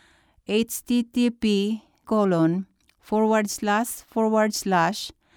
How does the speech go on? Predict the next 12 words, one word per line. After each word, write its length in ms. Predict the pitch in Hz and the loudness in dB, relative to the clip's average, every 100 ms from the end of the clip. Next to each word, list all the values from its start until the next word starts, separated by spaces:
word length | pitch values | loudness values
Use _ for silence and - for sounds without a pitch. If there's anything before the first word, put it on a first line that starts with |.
| - - _ _ _ - | -20 -20 _ _ _ 0
W 480 | 240 233 240 233 226 | 4 4 4 4 2
W 500 | 208 226 214 214 208 | 2 0 2 2 2
W 520 | 185 208 196 190 190 170 | 2 0 2 2 0 0
dot 320 | 165 165 - _ - _ _ - | 0 -2 -4 _ -20 _ _ -2
S 320 | 220 240 - | 0 0 -2
O 240 | 214 214 | -2 -2
S 320 | - 185 190 - | 0 -2 -2 -4
dot 320 | 175 170 - _ _ _ - | -2 -2 -2 _ _ _ -16
C 400 | - - 254 - | -6 0 0 0
A 300 | 208 202 185 | 0 0 0
dot 340 | 180 175 175 _ _ _ _ 180 | 0 -2 -2 _ _ _ _ -10
G 400 | 165 214 226 | -2 2 2